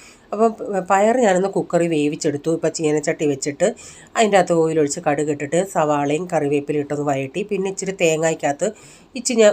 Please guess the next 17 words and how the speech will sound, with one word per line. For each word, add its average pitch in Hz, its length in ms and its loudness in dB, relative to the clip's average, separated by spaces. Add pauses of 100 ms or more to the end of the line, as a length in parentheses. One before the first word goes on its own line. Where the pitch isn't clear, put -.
പച്ചമുളക് 220 460 4
ഞാൻ 170 160 4
ചേർക്കുന്നില്ല, 160 340 0
അതുകൊണ്ട് 156 260 0
മുളക് 151 260 2
പൊടിയാണ് 156 320 0
ചേർത്തത്. 143 320 -2 (100)
അതിൻ്റെ 170 220 2
അകത്ത് 165 120 -2
തന്നെ 147 140 0
ഇച്ചിരി 156 220 -10
വെളുത്തുള്ളിയും 147 480 -4
ചതച്ച് 139 320 -2
ജീരകവും 143 420 -2
ചതച്ച് 139 320 -4 (520)
മഞ്ഞൾപ്പൊടിയൊക്കെ 147 600 -2
ഇട്ടിട്ട് 151 260 -4